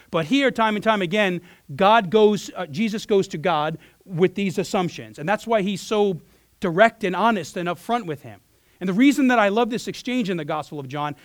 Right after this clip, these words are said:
it's a long chapter and it's very, it's worth reading it. We're not gonna address it all today, but if you are looking for something to read in the Scripture, like I mentioned last week, a topic or an idea, a gospel, this is a great place. It covers all of them. Read the conversation between Jesus and God in John seventeen.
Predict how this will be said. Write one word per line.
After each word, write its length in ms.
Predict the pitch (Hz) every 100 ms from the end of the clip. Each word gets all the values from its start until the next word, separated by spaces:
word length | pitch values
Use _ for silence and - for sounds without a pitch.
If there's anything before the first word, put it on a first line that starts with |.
| _ _ _
it's 200 | 180 -
a 40 |
long 220 | 190 247 269
chapter 460 | 233 240 - 147
and 100 | 139
it's 140 | 143 147
very, 320 | 202 214 202 -
it's 140 | 151
worth 200 | 190 220
reading 360 | 156 202 180 120
it. 120 | 120
We're 80 | 131
not 140 | 180
gonna 200 | 240 185 -
address 280 | 156 185 175
it 80 | 160
all 160 | 202
today, 280 | - 131 127
but 260 | 156 143 - _ _
if 180 | 165 -
you 220 | 214 208 185
are 120 | 185
looking 320 | 214 262 240
for 140 | 226
something 340 | - 220 180 190
to 100 | 185
read 200 | 185 185
in 100 | 180
the 80 | 165
Scripture, 380 | - 196 - 135
like 180 | 143
I 60 | 160
mentioned 300 | 165 160 170
last 180 | 160 -
week, 220 | 180 180 _ _ _
a 80 | -
topic 420 | - 185 196 220
or 120 | 196 165
an 40 |
idea, 520 | 151 127 156 180 196 - _ _ -
a 80 | 139
gospel, 520 | 123 147 151 214 196
this 200 | 180 180
is 80 | 185
a 60 |
great 220 | 156 170 -
place. 220 | 156 139
It 80 | -
covers 240 | 160 139
all 160 | 139 127
of 60 |
them. 160 | 98 104 _ _
Read 380 | 160 214 302 294
the 40 | -
conversation 640 | 233 208 180 196 - 147
between 460 | 143 - 160 143 123
Jesus 480 | 175 175 180 - -
and 140 | 151
God 300 | 135 135 139
in 180 | 139 131
John 240 | 135 135
seventeen. 520 | 123 131 120 127 104